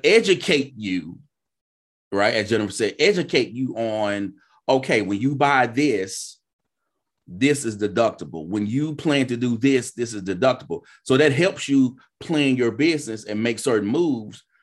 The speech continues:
because you can say, "Wow, I can go to this conference.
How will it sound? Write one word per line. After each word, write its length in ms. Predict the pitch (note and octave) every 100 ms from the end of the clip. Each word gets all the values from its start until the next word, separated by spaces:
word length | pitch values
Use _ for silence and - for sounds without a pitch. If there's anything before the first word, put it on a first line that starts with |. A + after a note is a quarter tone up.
| _ -
because 360 | A#2 D3 A#2
you 80 | C3
can 140 | C3+ B2
say, 160 | B2+
"Wow, 300 | A2+ A#2+ C#3
I 80 | B2
can 220 | F3 B2+
go 200 | G2+ D#3+
to 120 | G#3+ C#3+
this 180 | G#2
conference. 880 | - C#3 D3 D#3+ G2+ F2 - - -